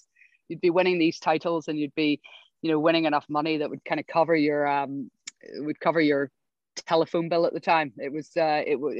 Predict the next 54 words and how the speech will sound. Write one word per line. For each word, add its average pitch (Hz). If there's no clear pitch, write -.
it 143
was 151
not 165
lucrative. 160
Uh, 175
I 180
think 214
the, 214
probably 202
the 165
biggest, -
um, 156
outside 190
winning 160
the 151
N 147
C -
double 147
A's 151
in, 147
in, 147
in 156
doubles, 151
which 139
I 160
still 156
think -
was 147
probably 151
one 156
of 143
the 151
kind 156
of, 135
you 160
know, 151
the 143
biggest 156
kind 151
of 139
moments. 151
Um, 180
I 180
think 202
it 185
was, 165
it 170
would 165
definitely 170
not, 170
not -
the 175
titles. 165
I, 170